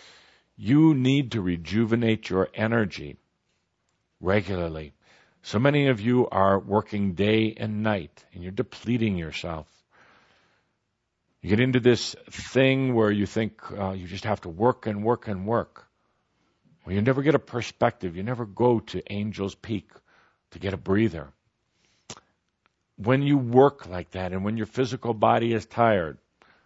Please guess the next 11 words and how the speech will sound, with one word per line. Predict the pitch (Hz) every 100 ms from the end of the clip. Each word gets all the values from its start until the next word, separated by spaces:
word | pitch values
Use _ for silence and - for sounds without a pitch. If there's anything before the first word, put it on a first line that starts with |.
| _ _ -
then | 95 117 131 101
what | 107
happens? | 107 101 101 - 113 139 - _ _ _ _ _ -
Your | 82
mind | 87 104 131 127 85 73
actually | 90 95 - - 80 87 98 _ _
takes | - 95 -
more | 90 85 104 123
control | - 120 - 92 85 87
than | 104 101
ever. | - 120 87